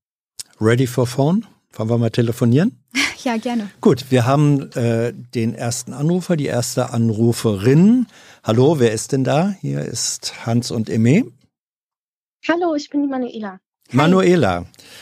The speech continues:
Speaker 1: Manuela, wir hören dich gut. Was möchtest du sagen oder was möchtest du wissen?
Speaker 3: Ähm, hallo Emi, äh, ich wollte dir eine Frage stellen.
Speaker 2: Gerne.
Speaker 3: Ähm,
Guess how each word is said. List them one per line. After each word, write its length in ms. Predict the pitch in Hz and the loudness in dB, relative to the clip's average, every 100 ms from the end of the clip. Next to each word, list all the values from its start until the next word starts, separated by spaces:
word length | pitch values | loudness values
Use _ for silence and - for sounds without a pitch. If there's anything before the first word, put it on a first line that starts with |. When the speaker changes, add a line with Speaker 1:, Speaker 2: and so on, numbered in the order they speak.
| - - - | -20 -20 -2
Speaker 1:
Manuela, 640 | 139 180 104 165 110 101 - | 2 4 4 2 2 0 0
wir 180 | 123 135 | 0 4
hören 220 | 165 180 | 4 2
dich 220 | 156 - | -2 -2
gut. 400 | 151 220 - - | 2 2 0 -10
Was 300 | 208 135 147 | -2 -2 0
möchtest 440 | 156 156 - 160 - | 0 0 0 -4 0
du 60 | |
sagen 420 | 131 120 123 160 175 | 0 2 0 0 0
oder 240 | 131 127 | 0 0
was 180 | 131 - | 0 0
möchtest 440 | 143 - 135 - | -2 -4 -8 -6
du 80 | 135 | 0
wissen? 320 | 156 - 80 - _ _ _ _ _ _ _ _ _ _ _ _ _ _ _ - | 0 0 -4 -6 _ _ _ _ _ _ _ _ _ _ _ _ _ _ _ -2
Speaker 3:
Ähm, 500 | 277 269 262 262 - - | -2 0 2 0 -2 -12
hallo 260 | - 320 359 | -2 0 0
Emi, 440 | 294 294 294 226 - | 2 4 4 2 -4
äh, 400 | 220 220 220 - - | -2 0 -2 -4 -8
ich 220 | 226 - | -10 -6
wollte 220 | 247 277 | -4 0
dir 100 | 247 | 0
eine 120 | 233 | -2
Frage 300 | 220 233 294 | -4 -4 -4
stellen. 400 | 285 190 180 247 - _ | -4 -8 -8 -8 -10 _
Speaker 2:
Gerne. 420 | 254 220 214 220 | -6 0 2 2
Speaker 3:
Ähm, 280 | 214 220 240 | 0 -4 -8